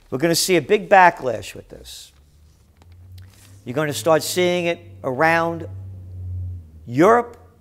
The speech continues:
and around the world. More and more resistance to migrants and to refugees. But there is a solution. There are two of them.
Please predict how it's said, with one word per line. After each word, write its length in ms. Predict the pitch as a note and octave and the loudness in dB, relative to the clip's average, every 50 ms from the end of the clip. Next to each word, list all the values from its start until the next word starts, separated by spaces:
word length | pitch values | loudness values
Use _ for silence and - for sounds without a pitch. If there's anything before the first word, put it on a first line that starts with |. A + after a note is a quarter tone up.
| _ _ _ _ _ _ _ _ _ _ _ - | _ _ _ _ _ _ _ _ _ _ _ -14
and 80 | C3 B2 | -10 -8
around 640 | B2 A#2+ C3 D3+ E3 F3 F3 F3 F3 F3 E3+ E3+ - | -6 -2 0 2 4 4 2 2 -2 -4 -8 -14 -14
the 140 | - C#3 D3+ | -10 -8 -6
world. 580 | D3 C3+ B2 A2 G2+ F2+ - - - - - _ _ _ _ _ _ _ _ _ _ _ _ _ _ _ _ _ _ _ _ _ _ _ _ _ _ _ _ _ _ _ _ | -2 -2 -2 -2 -2 -4 -8 -14 -20 -20 -20 _ _ _ _ _ _ _ _ _ _ _ _ _ _ _ _ _ _ _ _ _ _ _ _ _ _ _ _ _ _ _ _
More 360 | A2+ A#2+ C3 D3+ F3+ G#3+ A3 - - | -12 -6 -2 2 4 4 4 4 2
and 200 | - G#3 G3 F#3+ | -2 -6 -4 -2
more 260 | F#3 F#3 F#3+ F#3 F3+ | 0 2 2 2 2
resistance 1040 | F3 F#3 F#3 E3 - - D#3+ D#3 D3+ - - D#3+ D3+ C#3+ C#3+ C3+ - - - - _ _ _ _ _ _ _ _ _ _ - | 0 -2 -4 -4 -4 -2 -2 -2 -2 -4 -4 -4 -4 -4 -4 -10 -14 -16 -16 -20 _ _ _ _ _ _ _ _ _ _ -16
to 120 | - A#2+ | -12 -12
migrants 920 | A2 A2+ B2+ D3+ E3+ G3 G3+ F#3+ G#3+ A3 A3 G#3+ - - - - - - _ _ _ _ _ _ _ _ _ _ _ _ - | -6 -2 2 4 4 4 2 0 -4 -6 -6 -8 -12 -16 -16 -16 -16 -18 _ _ _ _ _ _ _ _ _ _ _ _ -12
and 100 | C3 B2 - | -12 -10 -8
to 100 | C3+ A#2+ | -4 0
refugees. 960 | C3+ D3 D3 D3 D3+ D3+ C3+ A#2 B2+ B2+ A2 G2 - - - - - - - _ _ _ _ - | 2 2 2 0 -2 -6 -4 -4 -4 -4 -4 -6 -10 -12 -18 -20 -20 -20 -20 _ _ _ _ -6
But 160 | C3+ C3+ - | -6 -4 -2
there 140 | C3 C3 C3 | -2 -4 0
is 240 | - F#3+ F#3+ E3 | 0 0 0 0
a 60 | F#3+ - | -2 -4
solution. 680 | - - G3 F3+ F3 E3 C#3 A2 - - - - - _ _ _ _ _ _ _ _ _ _ _ _ - | -4 -2 0 2 2 2 2 0 -4 -10 -16 -18 -20 _ _ _ _ _ _ _ _ _ _ _ _ -6
There 100 | C3 C#3 | -4 -4
are 60 | D3+ | -4
two 260 | D3 - - C3+ A2 | -6 -4 -4 -4 -4
of 100 | F#2+ - | -4 -8
them. 140 | - - - | -14 -20 -20